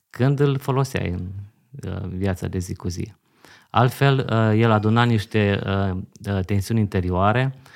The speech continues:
care la un moment dat, uh, puteau să, să zic așa, să erupă oricând și chiar să se spargă, să facă multe cioburi.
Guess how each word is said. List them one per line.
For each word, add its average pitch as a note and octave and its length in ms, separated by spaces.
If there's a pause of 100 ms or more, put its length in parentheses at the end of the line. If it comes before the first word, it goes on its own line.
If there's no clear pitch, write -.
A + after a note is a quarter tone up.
(140)
care G2+ 200
la G2+ 100
un G#2 60
moment A2 260
dat, G#2+ 340 (120)
uh, G2 260 (180)
puteau G#2+ 420
să, F#2+ 500 (460)
să - 180
zic F#2+ 200
așa, F#2+ 400
să - 400 (260)
erupă G2 380
oricând A2 640 (420)
și G2+ 440
chiar D#3+ 240
să D3+ 400 (580)
se - 140
spargă, F#2 340
să F2+ 100
facă - 220
multe G2 240
cioburi. F2+ 380